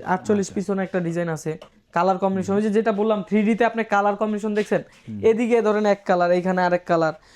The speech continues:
Speaker 1: আবার এই ফজর জোহরের মধ্যে বিভিন্ন ধরনের কালার দিছে,
Speaker 2: হুম।
Speaker 1: মানে এটাও সম্ভব। আরো যদি কালার গ্যাদারিং করতে চান,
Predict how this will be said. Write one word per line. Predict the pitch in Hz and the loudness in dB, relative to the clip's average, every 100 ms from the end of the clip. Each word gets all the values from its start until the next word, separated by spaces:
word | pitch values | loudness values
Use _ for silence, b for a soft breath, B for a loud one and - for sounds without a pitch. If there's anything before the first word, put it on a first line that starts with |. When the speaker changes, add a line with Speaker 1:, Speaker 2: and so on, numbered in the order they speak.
| b | b
Speaker 1:
আবার | - 170 185 | 0 2 2
এই | 165 | 2
ফজর | 185 185 190 | 0 2 2
জোহরের | 180 196 190 | 4 2 2
মধ্যে | 190 190 185 190 | 0 -4 -2 -2
বিভিন্ন | 156 175 196 196 | -2 -4 -4 -4
ধরনের | 180 180 180 | -4 -2 -4
কালার | 175 156 156 151 | -2 -4 -4 -8
দিছে, | 143 151 | -12 -16
Speaker 2:
হুম। | _ - 110 104 | _ -20 -12 0
Speaker 1:
মানে | 247 | 2
এটাও | 247 254 | 4 2
সম্ভব। | 226 170 131 - b b | 0 -4 -8 -12 b b
আরো | - 202 269 320 | 0 2 2 2
যদি | 320 320 | 2 2
কালার | 294 277 269 | 2 2 2
গ্যাদারিং | 262 254 254 | 2 0 -2
করতে | 247 208 190 | -2 -2 -2
চান, | 180 | -4